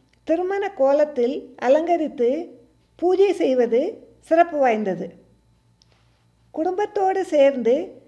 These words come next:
துளசி ஆராதனை துதி பாடல்களை பாடி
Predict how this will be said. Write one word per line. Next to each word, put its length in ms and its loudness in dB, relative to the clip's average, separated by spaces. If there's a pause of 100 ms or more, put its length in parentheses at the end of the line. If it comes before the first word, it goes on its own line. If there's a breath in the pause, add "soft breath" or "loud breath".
(120)
துளசி 440 2
ஆராதனை 760 0
துதி 240 -4
பாடல்களை 680 0
பாடி 640 -4